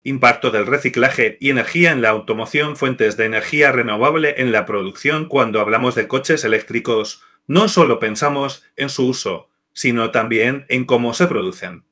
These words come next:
Las fuentes de energía renovable juegan un papel crucial aquí. Por ejemplo, muchas fábricas de coches eléctricos utilizan energía solar o eólica.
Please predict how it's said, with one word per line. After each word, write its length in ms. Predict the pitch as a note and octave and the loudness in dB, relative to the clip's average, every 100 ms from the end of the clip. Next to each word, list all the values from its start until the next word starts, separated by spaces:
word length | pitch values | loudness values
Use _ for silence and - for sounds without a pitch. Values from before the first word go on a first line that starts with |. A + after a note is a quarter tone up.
| _ _ - | _ _ -2
Las 200 | A2+ - | -2 2
fuentes 420 | C3 A#2+ C3 C3 | 2 2 0 0
de 80 | A#2 | 0
energía 420 | A2 - D3+ C3+ | -2 0 4 4
renovable 580 | A#2+ G#2+ G#2 D#3 F3 F3 | 2 0 2 4 4 4
juegan 420 | B2+ B2+ C3+ C3+ | 6 4 4 -2
un 160 | C#3+ | -2
papel 360 | D3 C#3+ D#3+ F3 | 2 2 4 2
crucial 400 | C3 G#2+ A#2 A#2+ | 0 0 2 2
aquí. 360 | G#2+ G2 F2+ _ _ _ | 0 -6 -14 _ _ _
Por 160 | - A2+ | 2 2
ejemplo, 500 | G#2 C3 C3+ B2 B2 | 4 0 2 2 2
muchas 380 | B2 F3+ D3+ - | 2 2 2 2
fábricas 460 | C3 B2+ B2 A#2 | 2 2 4 2
de 100 | A2+ | 2
coches 320 | C3 C3 C#3 | 0 0 0
eléctricos 560 | A2+ B2 - - A#2 A2+ | 2 0 0 -6 -2 -2
utilizan 500 | A#2+ B2 F3 F3+ C3+ | 0 2 2 2 0
energía 520 | A#2+ G#2+ - E3 D3+ | 0 -2 2 4 4
solar 380 | - B2 B2+ C3 | 4 2 2 2
o 100 | G#2+ | 0
eólica. 420 | G#2 F#2+ F#2 F2 | -2 -4 -8 -10